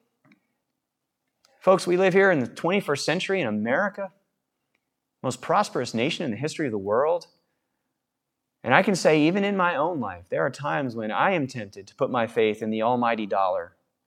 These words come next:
rather than the authority and surety of the almighty God.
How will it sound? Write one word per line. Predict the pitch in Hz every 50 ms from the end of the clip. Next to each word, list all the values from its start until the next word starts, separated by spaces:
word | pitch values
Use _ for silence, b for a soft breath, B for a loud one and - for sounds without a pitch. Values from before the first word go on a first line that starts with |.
| _ _ _ _ _ _ _ -
rather | 120 127 131 135 139 135
than | 131 131 123
the | 120 113 107
authority | 107 - - 139 139 139 139 139 135 123
and | 117 113 107 92 87
surety | - - - - 127 120 113 110 104 104 98 98 90 - -
of | 107 110
the | 113 110
almighty | 110 107 104 104 95 95 92 92
God. | 101 95 92 90 90 92 _